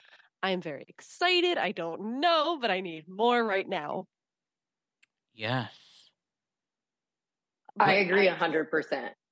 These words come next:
Speaker 3: Yeah.
Speaker 2: Oh my
Speaker 3: I
Speaker 2: gosh.
Speaker 3: can't even speculate what part this is.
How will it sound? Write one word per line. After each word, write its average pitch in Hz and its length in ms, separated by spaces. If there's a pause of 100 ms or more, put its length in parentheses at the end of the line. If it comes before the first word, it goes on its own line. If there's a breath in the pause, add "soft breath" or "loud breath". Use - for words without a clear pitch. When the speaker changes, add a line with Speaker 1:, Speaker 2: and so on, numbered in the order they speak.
Speaker 3:
Yeah. 139 140 (1200 soft breath)
Speaker 2:
Oh 143 40
my 160 120
Speaker 3:
I - 20
Speaker 2:
gosh. 139 240
Speaker 3:
can't 170 120
even 147 220
speculate 131 640
what 123 160
part 123 220
this - 220
is. - 280